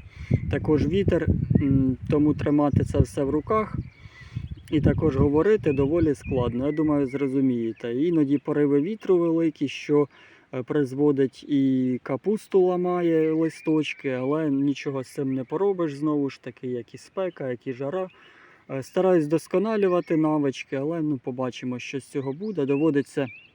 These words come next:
знімати поки що так. Ну,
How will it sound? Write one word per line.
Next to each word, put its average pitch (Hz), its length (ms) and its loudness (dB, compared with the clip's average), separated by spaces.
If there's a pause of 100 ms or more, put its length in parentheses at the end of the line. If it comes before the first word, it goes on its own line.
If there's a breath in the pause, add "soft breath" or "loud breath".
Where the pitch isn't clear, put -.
(600)
знімати 135 560 0
поки 131 300 -6
що - 260 -6 (100)
так. 113 200 -8 (880 loud breath)
Ну, 370 80 -2